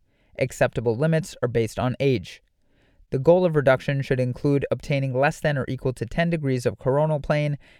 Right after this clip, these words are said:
and less than or equal to twenty degrees of sagittal plane deformity with no more than two centimeters of shortening or ten degrees of rotational malalignment.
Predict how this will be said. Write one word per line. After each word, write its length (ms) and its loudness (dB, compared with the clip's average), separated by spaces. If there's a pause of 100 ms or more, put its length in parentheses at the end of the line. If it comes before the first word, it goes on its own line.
(120)
and 140 -2
less 220 0
than 240 0
or 100 0
equal 240 -2
to 140 -6
twenty 320 -2
degrees 340 -2
of 160 -4
sagittal 480 -2
plane 220 -2
deformity 580 0 (300)
with 100 0
no 220 2
more 180 4
than 220 0
two 180 -4
centimeters 560 0
of 100 -4
shortening 460 2 (240)
or 140 2
ten 220 0
degrees 400 0
of 160 0
rotational 520 -2
malalignment. 680 -2